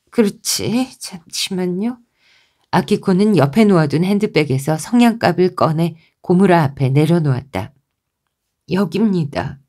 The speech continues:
고무라는 그것을 받아들었다. 하얀 바탕에 검은 글자로 화이트라고 쓴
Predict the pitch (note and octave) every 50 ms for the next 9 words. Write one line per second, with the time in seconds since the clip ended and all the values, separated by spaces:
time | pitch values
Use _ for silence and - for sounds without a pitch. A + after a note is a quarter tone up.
0 | _ _ _ _ _ _ _ _ _ _ _ _ _ _ _ _ _ _ _ _
1 | - - F#3 F3+ F#3+ F3 F3 E3 E3+ G3+ A3 A3 - F#3 D#3 E3 D#3 C#3 - C#3
2 | C#3 C#3 - - C#3 D3+ E3 F3+ - B2 B2+ A#2+ - _ - G2+ - - _ _
3 | _ _ _ _ _ _ _ _ _ _ - - C#4 C#4 C4+ B3 A3+ G#3+ G#3 G#3
4 | - G3+ F3+ F3+ G3 G3 F#3 - - F3 E3 F3 F#3 F#3 E3+ E3 D3+ C#3+ C#3+ -
5 | - C#3 C#3 F3+ G3+ G3+ - _ _ _ _ _ _ - - D#4 D4+ D4 - _
6 | _ - - B3 A#3+ A3+ - D#3 D3+ C#3 C3+ C3+ C3+ - - - E3 F3+ F#3 F#3+